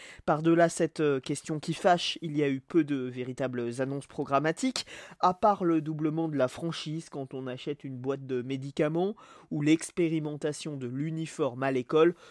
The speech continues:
ce qu'on savait déjà. Emmanuel Macron, euh, a surtout, euh, surpris quand même, hein, quand il s'est emparé, euh, du sujet de l'infertilité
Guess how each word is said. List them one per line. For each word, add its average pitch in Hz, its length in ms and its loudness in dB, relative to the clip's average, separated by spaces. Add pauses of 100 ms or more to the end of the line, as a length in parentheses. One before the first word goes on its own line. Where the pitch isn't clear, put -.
(100)
ce - 140 -12
qu'on 185 180 -2
savait 139 360 4
déjà. 135 480 4 (720)
Emmanuel 135 420 6
Macron, 139 480 2
euh, 123 360 4
a 127 100 4
surtout, 143 560 -2
euh, 120 360 2
surpris 226 540 2
quand 185 160 0
même, 202 300 4
hein, 196 200 4
quand 160 300 -2
il 139 260 0
s'est - 280 -6
emparé, 151 420 0
euh, 131 220 2
du 131 160 -10
sujet 147 380 -4
de 131 120 -2
l'infertilité 165 1300 0